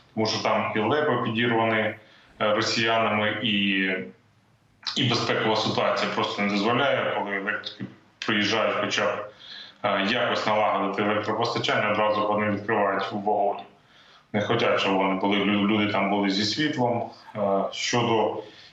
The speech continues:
інших моментів, продовжуємо працювати і з ліквідації наслідків Каховської гес, е, але ж знов-таки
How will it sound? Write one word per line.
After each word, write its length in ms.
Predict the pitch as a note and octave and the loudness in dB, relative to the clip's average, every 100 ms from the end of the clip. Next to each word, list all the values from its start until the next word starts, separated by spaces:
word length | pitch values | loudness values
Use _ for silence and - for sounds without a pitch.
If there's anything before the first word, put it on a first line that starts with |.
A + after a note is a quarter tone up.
| C3 | 0
інших 460 | B2+ B2 A2+ - | 2 2 0 0
моментів, 680 | A#2 A2 A2 G#2 G#2+ F#2+ - | 0 2 2 0 0 -4 -4
продовжуємо 680 | A2+ G#2 G#2+ F#2+ G2+ G2 G2+ | -2 0 2 2 2 0 0
працювати 600 | G2+ - G#2 G#2 G2+ G2+ G2+ | 0 0 2 2 2 -2 -2
і 180 | G2 F#2+ - - - - - | -4 -4 -8 -20 -20 -20 -8
з 240 | G2 F#2+ G#2 G2+ G2+ G2 | -6 -2 0 2 2 2
ліквідації 1120 | G2 - G#2 G#2+ G#2 - G2 F#2+ F#2 F#2 G2 | 0 0 0 2 2 0 -2 -2 -2 -2 -2
наслідків 600 | G2 G#2 G2+ G#2 - - | 0 0 0 -4 -8 -10
Каховської 680 | - - C#3+ - - A#2+ A2+ | -8 -2 0 0 -2 0 0
гес, 600 | A#2 A2 G#2+ - - - - A2 | 2 0 0 -2 -6 -12 -8 -2
е, 180 | G#2 G#2 A2 | 0 0 0
але 200 | A2 A2 | 0 0
ж 180 | G#2+ | 0
знов-таки 680 | A2 A#2 - A2 F#2+ G2 F#2+ | 0 2 2 0 -2 -2 -2